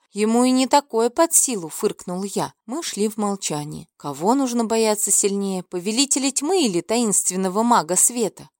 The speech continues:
Один правитель законный, другой повелитель криминального мира. Ирония судьбы, но я умудрилась встрять между этими двумя противоположностями.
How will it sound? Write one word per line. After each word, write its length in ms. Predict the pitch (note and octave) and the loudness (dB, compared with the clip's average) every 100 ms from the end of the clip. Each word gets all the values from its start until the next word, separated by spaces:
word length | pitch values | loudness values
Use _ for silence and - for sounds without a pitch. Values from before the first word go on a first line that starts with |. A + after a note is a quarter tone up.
| _ _ _ _ _ _ - | _ _ _ _ _ _ -12
Один 380 | E3 F3+ F4 | -6 -2 -2
правитель 520 | - E3+ D#3+ A#3 D4 C#4+ | -4 -8 -6 -4 -2 2
законный, 680 | C4+ A#3+ - F3+ F#3 F3 - _ _ - | 2 0 -2 -2 -2 -6 -14 _ _ -12
другой 340 | D#3 D3 A#3+ | -6 0 0
повелитель 640 | D4 F#3+ D3+ D#3 G#3 C4+ B3 | 0 -6 -4 -6 -4 -6 -6
криминального 800 | - F3 E3+ D3+ D#3 F#3+ G#3+ C#4+ | -8 -6 -2 -2 0 0 0 0
мира. 360 | A3+ F#3+ F3+ - _ _ _ _ _ | 0 -2 -4 -12 _ _ _ _ _
Ирония 420 | G3 G#3 D#4+ F4 F4 | -2 0 2 2 2
судьбы, 560 | E4 C4+ G3+ A3 G#3+ _ | 2 0 -4 -4 -4 _
но 80 | F3+ | -8
я 220 | F3+ F3 | 2 2
умудрилась 640 | E3+ E3+ E3 E3+ D#3 D3+ - _ _ | 2 -4 -2 -2 0 -2 -4 _ _
встрять 520 | - - G3 B3 - | -18 -6 -2 -2 -4
между 360 | E3+ D#3+ C#3+ - G#3 | -8 -8 -8 -8 -6
этими 400 | C4 - C4 A3+ | -6 -4 -2 -4
двумя 440 | D#3 D3 C#3+ F3+ | -6 -6 -6 -6
противоположностями. 1300 | - F3+ F#3+ F3 - A3 B3 G#3+ D#3 - - C#3+ | -8 -12 -10 -8 -4 0 0 -2 -6 -8 -8 -12